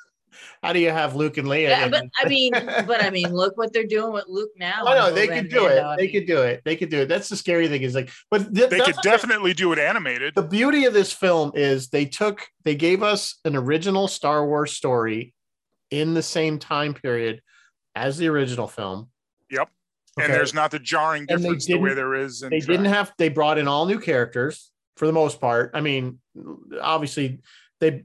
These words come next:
Speaker 1: and they, they, they just drizzled in a few of the, you know, Leia and Tarkin, and of course Vader you can always stick anywhere because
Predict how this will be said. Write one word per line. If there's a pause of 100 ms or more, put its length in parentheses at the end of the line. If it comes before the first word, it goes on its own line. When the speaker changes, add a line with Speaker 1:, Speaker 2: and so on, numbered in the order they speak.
Speaker 1:
and
they,
they,
they
just
drizzled
in
a
few
of
the,
you
know,
Leia
and
Tarkin,
and
of
course
Vader
you
can
always
stick
anywhere
because